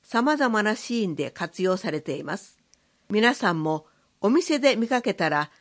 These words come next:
ぜひ手に取ってみてください。動画はこちら、キューアールコードあり。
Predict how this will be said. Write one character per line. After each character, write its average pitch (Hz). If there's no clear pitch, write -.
ぜ 196
ひ -
手 311
に 302
取 226
っ 226
て 165
み 170
て 175
く 147
だ -
さ -
い。 -
動 262
画 262
は 233
こ -
ち -
ら、 151
キ 262
ュ 294
ー 277
ア 269
ー -
ル 254
コ 220
ー 175
ド 135
あ 139
り。 143